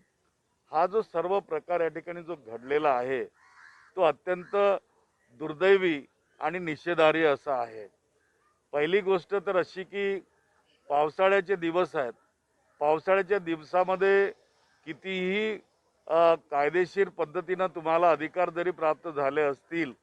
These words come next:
तरी त्या अवधीमध्ये, पावसाळ्याच्या काळामध्ये तुम्हाला कुणाच्या घरांना हात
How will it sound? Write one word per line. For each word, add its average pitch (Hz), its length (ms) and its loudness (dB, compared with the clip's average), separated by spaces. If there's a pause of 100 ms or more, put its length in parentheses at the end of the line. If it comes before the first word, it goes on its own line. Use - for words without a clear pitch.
(680)
तरी 190 260 4
त्या 190 480 4 (920)
अवधीमध्ये, 156 840 2 (720)
पावसाळ्याच्या 180 680 2
काळामध्ये 170 720 0
तुम्हाला 160 520 0
कुणाच्या 151 480 -4
घरांना 143 440 -2
हात 143 180 0